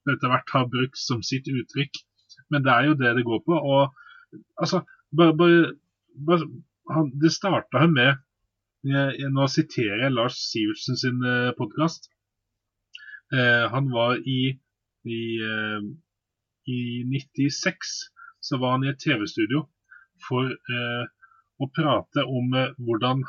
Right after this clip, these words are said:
han spilte, hvordan han styrte lag. Og da satte han opp laget i, med en firer bak,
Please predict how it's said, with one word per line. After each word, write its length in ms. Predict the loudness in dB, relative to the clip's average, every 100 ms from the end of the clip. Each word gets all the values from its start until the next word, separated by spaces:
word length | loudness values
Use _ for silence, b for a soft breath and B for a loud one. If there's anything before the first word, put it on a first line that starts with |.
| -4
han 180 | -4 -4
spilte, 580 | -6 -6 -4 -4 -6 -4
hvordan 240 | 0 0 0
han 180 | -4 -4
styrte 420 | -2 0 0 0
lag. 280 | 0 0 -2 -6 _ _ _ _ _ _ _ _ _ _ b b -4
Og 100 | 0
da 180 | 4 4
satte 300 | 4 -4 -2
han 120 | -4
opp 100 | -2
laget 400 | -2 -2 -2 -4 -2
i, 140 | -4 -2 -4 _ _ _ -8
med 180 | -2 0
en 80 | 0
firer 500 | -4 -2 -2 -2 -2
bak, 280 | -2 -4